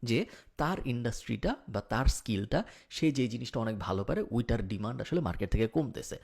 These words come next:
অপটিমিজম বায়াস বলেন আপনি এটাকে, বা generally আমরা নিজে যে জিনিসটা করি, ওই জিনিসটা আমাদের বেশি পছন্দের কারণে আমরা ওইটার উপরে ফোকাস করতে চাই এবং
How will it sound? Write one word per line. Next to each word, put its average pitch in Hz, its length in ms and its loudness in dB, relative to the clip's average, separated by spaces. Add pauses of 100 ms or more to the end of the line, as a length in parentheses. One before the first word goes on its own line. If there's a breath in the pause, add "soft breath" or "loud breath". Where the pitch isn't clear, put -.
(300 loud breath)
অপটিমিজম 104 540 0
বায়াস 87 340 0
বলেন 123 240 0
আপনি 123 200 -2
এটাকে, 123 440 0
বা 135 100 4
generally 147 720 2
আমরা 110 180 0
নিজে 117 220 -2
যে 123 100 2
জিনিসটা 110 300 -2
করি, 110 160 0
ওই 107 60 0
জিনিসটা 107 220 -2
আমাদের 107 160 -2
বেশি 110 220 -2
পছন্দের 104 380 0
কারণে 110 300 0
আমরা 104 220 0
ওইটার 107 180 -2
উপরে 113 180 0
ফোকাস 107 300 0
করতে 107 200 -4
চাই 110 80 0
এবং 110 140 -2